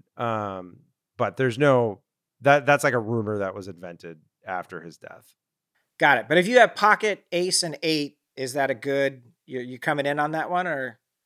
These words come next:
Speaker 1: If you have an ace and an, well, I mean, so they're playing, like, they're playing five card draw, right? As opposed to
Speaker 2: Okay.
Speaker 1: Texas Hold'em. But if you have a, you have an ace and an eight, yeah, that's a, that's a playable hand for sure. And if you flop an ace and an eight, you're stoked.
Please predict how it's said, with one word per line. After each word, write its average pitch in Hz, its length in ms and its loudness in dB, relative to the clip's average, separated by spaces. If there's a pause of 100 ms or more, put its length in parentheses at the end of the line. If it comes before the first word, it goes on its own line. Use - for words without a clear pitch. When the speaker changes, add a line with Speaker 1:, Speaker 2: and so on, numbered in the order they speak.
(420)
Speaker 1:
If 143 120 2
you 175 80 12
have 170 100 10
an 160 80 6
ace 156 160 2
and 160 100 -2
an, 135 160 -4
well, 180 160 6
I 180 60 4
mean, 190 160 2
so 185 100 -4
they're 190 160 2
playing, 180 440 2
like, 135 400 -2
they're 170 280 2
playing 139 360 -4
five 117 280 -2
card 90 300 -8
draw, 85 280 -8
right? 92 360 -12 (100)
As 98 120 -16
opposed 98 260 -10
to 139 60 -2
Speaker 2:
Okay. 127 140 -4
Speaker 1:
Texas 104 220 -10
Hold'em. 113 460 -8 (160)
But 123 180 0
if 131 140 -4
you 160 80 2
have 165 160 6
a, 139 240 0
you 151 80 0
have 165 160 0
an 170 80 2
ace 147 220 -2
and 135 100 -8
an 120 80 -6
eight, 107 280 -10
yeah, 147 200 -6
that's 110 160 -10
a, 110 220 -8
that's 135 140 -10
a 113 40 -10
playable 95 400 -8
hand 101 260 -12
for 110 80 -16
sure. 110 280 -6
And 95 180 -10
if 101 100 -12
you 113 60 -12
flop 127 300 2
an 120 80 -8
ace 117 180 -6
and 110 100 -10
an 117 80 -6
eight, 117 200 -6
you're 110 100 -10
stoked. 107 480 -2